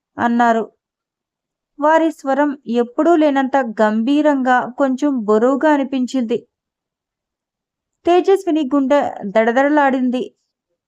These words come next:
తనకు తెలియకుండానే పక్కనే ఉన్న సోఫాలో ఒకంత ఆందోళనగా కూర్చుంది. కొన్ని గంటల క్రితం స్నేహితులతో కలిసి తన డ్రీమ్స్, స్వాతంత్రం,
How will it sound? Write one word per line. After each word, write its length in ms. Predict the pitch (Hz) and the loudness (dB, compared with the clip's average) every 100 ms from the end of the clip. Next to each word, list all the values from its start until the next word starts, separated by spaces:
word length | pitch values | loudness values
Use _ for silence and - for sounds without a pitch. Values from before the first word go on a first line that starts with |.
| _ _ _ - | _ _ _ 0
తనకు 220 | 339 359 370 | 2 2 0
తెలియకుండానే 840 | 269 254 311 320 359 330 269 285 | 0 0 0 0 0 2 2 0
పక్కనే 460 | 269 254 254 277 311 | -2 -4 -2 0 2
ఉన్న 340 | 277 262 269 | 2 0 -2
సోఫాలో 600 | 269 247 240 277 254 247 | -2 -2 0 0 2 0
ఒకంత 520 | - 233 262 277 254 | -2 -4 -2 -2 0
ఆందోళనగా 840 | 269 - 214 226 240 294 277 254 302 | -2 0 0 0 2 0 2 0 -2
కూర్చుంది. 640 | 285 226 269 247 247 - _ _ _ _ _ _ _ _ _ _ - | -2 -6 -4 -4 -4 -10 _ _ _ _ _ _ _ _ _ _ 0
కొన్ని 400 | 330 320 320 226 | 0 0 -4 -2
గంటల 340 | 226 226 294 339 | -2 0 0 0
క్రితం 460 | 349 285 277 269 | 0 -2 -2 -4
స్నేహితులతో 800 | 269 262 240 277 302 311 302 294 | -6 -4 -2 0 0 -2 0 0
కలిసి 380 | 285 247 233 277 | 0 -4 -6 -8
తన 260 | 262 240 | -4 -2
డ్రీమ్స్, 680 | 233 202 220 247 254 - 240 | -2 -4 -4 -2 -4 -6 -18
స్వాతంత్రం, 840 | - 247 240 247 277 262 277 277 | -6 -2 -2 0 -4 -4 -6 -6